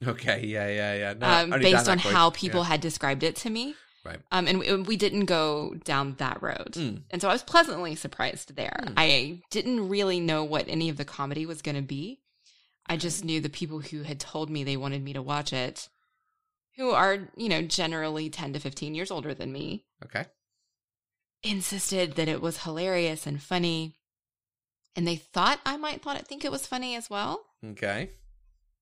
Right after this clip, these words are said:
Speaker 2: Um, especially since we have been doing Steve Martin movies.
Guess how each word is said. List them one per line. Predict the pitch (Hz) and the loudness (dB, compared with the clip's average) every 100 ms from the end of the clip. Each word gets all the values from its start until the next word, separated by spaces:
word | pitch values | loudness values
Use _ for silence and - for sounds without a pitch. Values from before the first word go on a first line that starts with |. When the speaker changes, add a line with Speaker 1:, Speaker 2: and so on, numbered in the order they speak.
| _ _ _ _ _ _ | _ _ _ _ _ _
Speaker 2:
Um, | 202 196 185 | -2 0 2
especially | 202 226 220 247 226 | 2 4 4 4 0
since | 202 202 | 0 -4
we | 190 190 | -2 -2
have | - 202 185 165 - | -2 0 0 -2 -4
been | 170 160 156 | -2 -2 -2
doing | 156 147 147 | -4 -4 -6
Steve | 151 - 147 | -8 -6 -6
Martin | 139 139 202 | -6 -8 -8
movies. | 226 254 294 349 - | -8 -8 -10 -10 -12